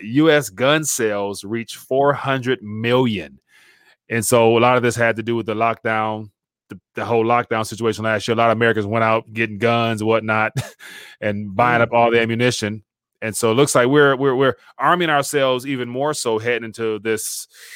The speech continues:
Speaker 1: agenda. So we'll see how this plays out. But I'd imagine a lot of other nations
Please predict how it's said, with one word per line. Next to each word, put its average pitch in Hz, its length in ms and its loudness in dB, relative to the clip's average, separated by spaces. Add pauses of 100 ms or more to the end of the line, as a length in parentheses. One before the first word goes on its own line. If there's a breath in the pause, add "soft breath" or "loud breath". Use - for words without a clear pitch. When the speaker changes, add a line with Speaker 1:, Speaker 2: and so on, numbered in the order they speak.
(180 loud breath)
Speaker 1:
agenda. 110 720 0
So 110 220 -2
we'll 120 160 2
see 120 160 -4
how 113 120 2
this 113 140 -2
plays 113 320 0
out. 107 220 2
But 110 240 0 (140)
I'd 110 160 0
imagine 113 360 0
a 104 40 -4
lot 117 160 4
of 117 120 0
other 131 180 4
nations 101 640 -6